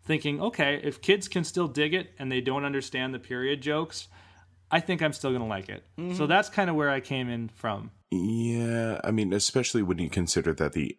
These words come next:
Speaker 3: uh, new animated series is vastly different than what you see in this movie.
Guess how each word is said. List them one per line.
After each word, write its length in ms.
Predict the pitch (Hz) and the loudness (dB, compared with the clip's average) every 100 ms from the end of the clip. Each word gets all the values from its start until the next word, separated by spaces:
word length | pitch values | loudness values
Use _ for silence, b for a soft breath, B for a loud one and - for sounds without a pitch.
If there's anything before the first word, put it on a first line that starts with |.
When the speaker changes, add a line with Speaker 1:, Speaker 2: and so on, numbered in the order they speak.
| - | -6
Speaker 3:
uh, 80 | - - | -4 -4
new 600 | - 80 80 85 90 92 | -4 0 0 2 2 0
animated 480 | 90 95 92 87 - | 2 2 2 0 -2
series 460 | - 95 101 98 - | 0 0 0 -2 -4
is 200 | 71 - | -2 -2
vastly 840 | 67 - - 90 82 - - 65 | -4 0 2 4 2 -2 -4 -4
different 680 | 64 64 64 64 55 - 71 | -2 -4 -4 -4 -4 -6 -4
than 320 | 71 69 65 | -2 0 -2
what 180 | 65 58 | -4 -4
you 100 | - | -2
see 300 | - - 71 60 | 0 2 0 -2
in 260 | - 85 76 | 0 2 2
this 240 | 65 - | 0 -2
movie. 460 | 67 62 - - - | -2 -6 -6 -12 -12